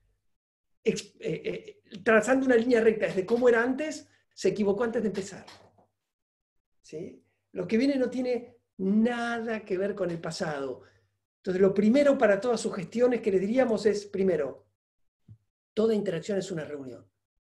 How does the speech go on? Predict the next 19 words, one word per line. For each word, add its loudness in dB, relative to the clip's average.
Cuando -8
piensen -2
en 0
su -6
proceso -6
de 0
negocio, -2
en -6
su -10
proceso -6
de -8
atención -8
al -8
público, -14
a -16
sus -10
clientes, -2
toda -10
interacción -18